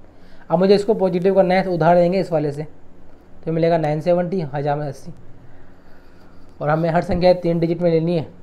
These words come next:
तो आपको हर संख्या तीन डिजिट में लेनी है। आपका आंसर कितना बन जाएगा? फ़ाइव नाइन सेवन एट एट टू ज़ीरो। मैं ऐसा नहीं बोल रहा हूँ कि आप इसी तरीके से apply करें, आप अपने basic तरीके से अप्लाई कर सकते हैं,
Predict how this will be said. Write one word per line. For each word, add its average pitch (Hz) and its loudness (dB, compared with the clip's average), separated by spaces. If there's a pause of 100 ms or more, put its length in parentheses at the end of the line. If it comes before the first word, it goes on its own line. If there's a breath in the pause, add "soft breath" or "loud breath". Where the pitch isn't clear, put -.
(180)
तो 151 -8
आपको 143 -8
हर 160 -4
संख्या 165 -2
तीन 156 -6
डिजिट 151 -6
में 160 -4
लेनी 156 -4
है। 160 -6
आपका 139 -8
आंसर 143 -8
कितना 135 -10
बन 135 -8
जाएगा? 139 -8
फ़ाइव 143 -8
नाइन 131 -8
सेवन 131 -12
एट 143 -14 (260)
एट 135 -10
टू 135 -10
ज़ीरो। - -14 (420 soft breath)
मैं 165 -2
ऐसा 151 -2
नहीं 170 2
बोल 185 0
रहा 185 4
हूँ 190 2
कि 196 2
आप 190 2
इसी 165 -6
तरीके 175 2
से 175 2
apply 165 2
करें, 170 0
आप 151 -10
अपने 160 -6
basic 147 -4
तरीके 165 -2
से 180 -4
अप्लाई 156 0
कर 151 -2
सकते 151 -6
हैं, 175 -6